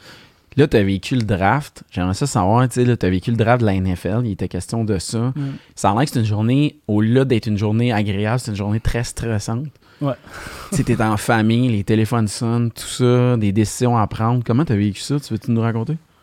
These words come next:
Speaker 2: Ben, c'est sûr que je pense que c'est encore plus stressant si ta famille est là,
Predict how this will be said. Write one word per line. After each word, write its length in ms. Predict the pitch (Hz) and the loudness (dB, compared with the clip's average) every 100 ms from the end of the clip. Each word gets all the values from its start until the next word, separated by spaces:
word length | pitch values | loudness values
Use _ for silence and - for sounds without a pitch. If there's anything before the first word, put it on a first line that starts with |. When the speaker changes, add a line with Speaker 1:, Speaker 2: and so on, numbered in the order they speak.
| _ | _
Speaker 2:
Ben, 100 | - | -2
c'est 120 | 175 | 0
sûr 180 | 208 302 | -2 -2
que 380 | - 160 143 139 | 0 2 2 -2
je 100 | 120 | -8
pense 200 | - 185 | -4 -4
que 120 | - 143 | -2 -6
c'est 160 | 147 | -4
encore 280 | 127 131 120 | -6 -6 -8
plus 220 | - - | -8 -8
stressant 380 | 156 - 139 151 | -8 -6 -6 -6
si 60 | - | -6
ta 120 | 139 | -8
famille 400 | - 135 135 127 | -6 -4 -4 -4
est 40 | 123 | -4
là, 220 | 135 | -4